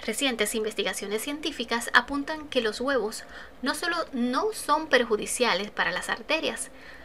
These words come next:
sino que disminuyen el riesgo de sufrir ataques al corazón, una embolia u otras dolencias coronarias. Es así porque la yema hace aumentar el nivel del colesterol,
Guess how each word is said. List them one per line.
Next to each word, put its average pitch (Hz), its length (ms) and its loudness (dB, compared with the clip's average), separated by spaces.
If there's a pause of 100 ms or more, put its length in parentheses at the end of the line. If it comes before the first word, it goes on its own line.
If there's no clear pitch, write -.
(100)
sino 247 280 4
que 269 240 4
disminuyen 277 800 0
el 233 140 6
riesgo 214 320 4
de 247 120 6
sufrir 269 460 2 (100)
ataques 233 600 6
al 208 100 0
corazón, - 460 -2 (500)
una 214 200 -2
embolia 226 540 8 (160)
u 269 140 8
otras 254 320 10
dolencias 214 460 2
coronarias. - 720 -2 (180)
Es 262 140 4
así 277 360 2
porque 214 240 4
la 185 100 6
yema 226 320 6
hace 240 260 4
aumentar 247 540 2 (400)
el 262 180 6
nivel 240 320 4
del 254 180 4
colesterol, 196 640 -2